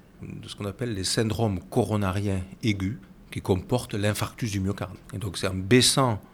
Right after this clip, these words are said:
le taux de cholestérol, on limite l'évolution de l'athérosclérose, des plaques d'athérome, et on limite le risque d'évolution vers l'infarctus.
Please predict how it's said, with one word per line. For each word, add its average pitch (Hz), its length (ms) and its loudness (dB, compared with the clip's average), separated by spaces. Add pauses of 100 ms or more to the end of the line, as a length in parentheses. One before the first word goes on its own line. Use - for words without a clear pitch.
(200)
le 101 100 -6
taux 104 220 -4
de 101 80 -10
cholestérol, 95 840 -2 (240)
on 110 60 -8
limite 123 360 0
l'évolution 98 460 -4
de 98 60 -2
l'athérosclérose, 104 920 -2
des 120 80 -6
plaques 98 220 -4
d'athérome, 104 540 -4 (200)
et 107 60 -2
on 95 60 0
limite 98 380 -2
le 92 100 0
risque 113 260 -2
d'évolution 98 500 -2
vers 104 360 -6 (260)
l'infarctus. - 600 -6